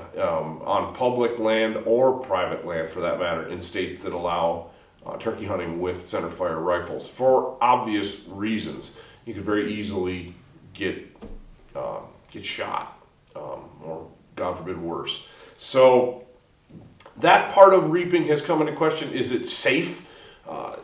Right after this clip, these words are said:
obviously, I think that there's some safety concerns with reaping turkeys, or even, even decoying turkeys for that matter. But I'm not gonna get off in the weeds on the ethics for this reason, um,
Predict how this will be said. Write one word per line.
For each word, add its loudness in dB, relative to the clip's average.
obviously, 0
I 6
think -4
that -2
there's 2
some -4
safety -2
concerns -2
with -4
reaping -4
turkeys, -2
or -4
even, -2
even -4
decoying -4
turkeys -10
for -4
that -2
matter. -4
But 8
I'm 0
not 6
gonna 2
get 4
off 4
in -6
the -2
weeds 0
on 4
the -4
ethics -2
for 6
this 0
reason, -6
um, 0